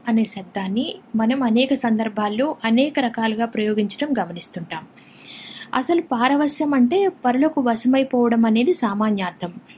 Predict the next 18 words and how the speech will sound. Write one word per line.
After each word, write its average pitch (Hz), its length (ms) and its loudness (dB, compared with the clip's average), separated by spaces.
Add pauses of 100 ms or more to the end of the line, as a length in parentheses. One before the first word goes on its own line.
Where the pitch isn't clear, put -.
(500)
పర 262 300 4 (140)
అనే 247 200 6
పదానికి 226 760 2
ఇహం 247 260 4
కానిది, 220 560 2 (100)
పైన 240 220 4
ఉండేది 214 680 4 (100)
అనేవి 240 280 4
సరైన 220 380 4
అర్థాలు. 180 440 -2 (840)
పరమందు 233 680 6 (120)
పైనున్నవాడు 254 600 6
కాబట్టి 240 720 0
సర్వాత్మకుణ్ణి 247 800 2
పరమాత్మ 226 560 2
అంటారు. 190 460 0 (720)
ఆయనకు 269 420 4
వశమైనవాడు 233 720 4